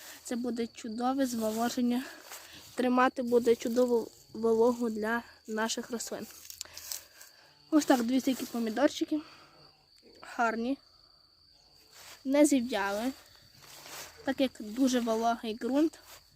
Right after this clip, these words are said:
І вони гарненько тримаються. Так, тут, тут, тут.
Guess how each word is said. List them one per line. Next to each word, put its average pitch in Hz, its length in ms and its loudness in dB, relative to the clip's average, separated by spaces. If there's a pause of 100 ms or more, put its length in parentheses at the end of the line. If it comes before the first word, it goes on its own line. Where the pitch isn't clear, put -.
(1000)
І 254 40 -8
вони 254 260 2
гарненько 247 540 2
тримаються. 226 720 -8 (1200)
Так, 262 300 -10 (200)
тут, - 200 -6 (1200)
тут, 226 220 -6 (260)
тут. - 200 -4